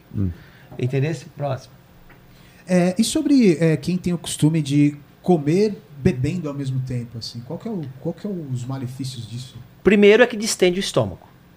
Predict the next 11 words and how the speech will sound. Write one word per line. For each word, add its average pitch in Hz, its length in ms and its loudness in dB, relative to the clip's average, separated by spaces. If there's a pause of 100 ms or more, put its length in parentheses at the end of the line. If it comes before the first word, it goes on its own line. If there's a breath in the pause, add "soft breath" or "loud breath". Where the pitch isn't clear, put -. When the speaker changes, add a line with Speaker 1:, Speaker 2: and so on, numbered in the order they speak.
(180)
Speaker 2:
tá? 98 380 -6 (120)
Eu - 60 -18
como, 143 340 -6
tô, 156 140 -8
tô 160 300 -8
comendo 160 400 -2
algo 190 340 2 (160 loud breath)
e - 60 -12
tô - 100 0
bebendo 180 420 2
algo, 170 460 0